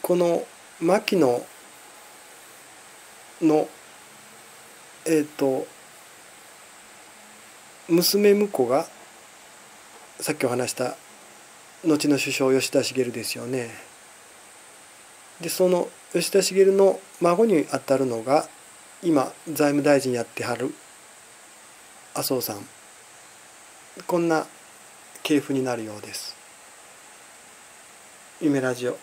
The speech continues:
三千二十九回、今回は、牧野信明、内大臣を十年、お話ししました。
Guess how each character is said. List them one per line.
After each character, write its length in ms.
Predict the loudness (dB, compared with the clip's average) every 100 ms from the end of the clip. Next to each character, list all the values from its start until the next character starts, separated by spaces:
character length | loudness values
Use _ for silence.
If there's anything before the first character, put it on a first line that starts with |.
| -12
三 280 | -4 0 2
千 160 | 2 0
二 100 | 0
十 200 | -4 -8
九 180 | -8 -8
回、 280 | -8 -8 -12 -14 -2
今 160 | -2
回 200 | -2 -6
は、 180 | -6 -6 -8 -20 -20 -18 -4
牧 240 | -4 -2
野 100 | -2
信 120 | -2 -2
明、 200 | -2 -4 -10 -12 -16 -20 -20 -20 -20 -20 -20 -20 -20 -20 -20 -20 -20 -20 -20 -20 -20 -6
内 200 | 0 0
大 200 | 2 2
臣 200 | 0 -6
を 80 | -8
十 200 | -2 0
年、 200 | 0 -4 -14 -20 -20 -20 -20 -20 -20 -16 -10
お 60 |
話 260 | -6 -6 -6
し 40 |
し 80 | -10
ま 100 | -10
し 80 | -12
た。 240 | -12 -14